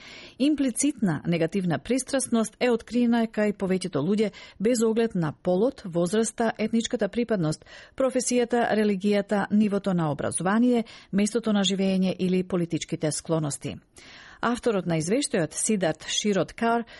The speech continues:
вели дека резултатите се први од ваков вид во Австралија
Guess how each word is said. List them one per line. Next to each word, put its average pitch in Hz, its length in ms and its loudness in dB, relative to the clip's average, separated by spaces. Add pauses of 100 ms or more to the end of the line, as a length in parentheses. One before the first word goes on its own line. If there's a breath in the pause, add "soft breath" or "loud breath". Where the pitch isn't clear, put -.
(220 loud breath)
вели 262 260 2
дека 254 220 0
резултатите 220 600 0
се 202 120 -2
први 262 400 0
од 185 80 0
ваков 214 320 -2
вид 185 240 0
во 175 80 2
Австралија 180 560 -2